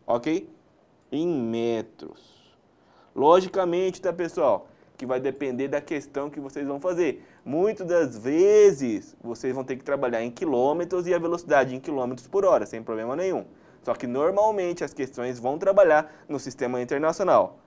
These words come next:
Posição em metros, velocidade, metros por segundo e o meu tempo em segundo. Fazendo um pequeno adendo aqui, tá, senhores?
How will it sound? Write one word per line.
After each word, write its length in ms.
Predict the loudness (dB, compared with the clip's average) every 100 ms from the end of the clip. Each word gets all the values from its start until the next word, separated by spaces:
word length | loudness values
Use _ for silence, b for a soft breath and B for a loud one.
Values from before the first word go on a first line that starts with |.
| b 0
Posição 480 | 0 0 -2 -4 -2
em 80 |
metros, 580 | 0 0 0 -2 -6 -8 b b b
velocidade, 1080 | 0 4 6 4 4 8 10 8 6 -2 -16 _ _ _ _ _ _
metros 1600 | -10 -4 -2 2 4 6 6 4 4 6 6 4 -6 -20 -20 -20 _ _ _ _
por 260 | 0 2 0
segundo 880 | -2 -2 0 0 0 0 -2 -4 -12 _ _ _ _ _ _ _ b b
e 140 | -2 2
o 60 |
meu 240 | 6 6 6
tempo 880 | 2 0 0 0 4 4 4 -2 -12 _ _ _ _ -8
em 160 | -6 -4
segundo. 480 | -2 -2 -2 -4 -10 _ _ _ _ _ _ _ _ _ _ _ _ _ _ _ _ _ _ _ _ b b b b b _
Fazendo 380 | 2 4 2 2
um 20 |
pequeno 380 | 0 -2 0 2
adendo 360 | 2 2 2
aqui, 220 | 0 0 -2
tá, 160 | -2
senhores? 480 | 0 0 0 -2 -10